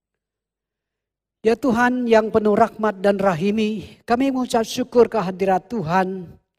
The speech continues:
Pada hari ini kami boleh bersama-sama berhimpun untuk memuji, memuliakan nama Tuhan.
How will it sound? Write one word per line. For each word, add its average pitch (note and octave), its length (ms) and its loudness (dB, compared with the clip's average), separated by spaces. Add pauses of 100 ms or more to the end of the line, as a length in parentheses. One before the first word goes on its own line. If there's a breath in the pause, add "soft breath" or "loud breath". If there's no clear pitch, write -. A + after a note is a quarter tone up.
(500)
Pada F3+ 240 -2
hari A3 240 0
ini B3 80 -2
kami A3+ 320 0
boleh A#3 160 4
bersama-sama B3 960 -2
berhimpun G3 960 -2 (480)
untuk B3 640 2 (1600)
memuji, G#3+ 720 -2 (720)
memuliakan B3 800 0
nama F#3+ 160 0
Tuhan. D#3+ 560 -4